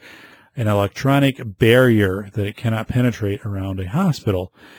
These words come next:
So there are technologies which will emerge, but the fact is,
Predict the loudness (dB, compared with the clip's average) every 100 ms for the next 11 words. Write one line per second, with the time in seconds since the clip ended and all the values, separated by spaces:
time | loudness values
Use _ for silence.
0 | -20 _ 0 2 4 4 4 2 2 0
1 | 2 2 2 0 -2 -4 -2 -2 0 2
2 | 0 -2 -6 -8 -16 -20 -4 -2 2 2
3 | 4 2 4 4 4 0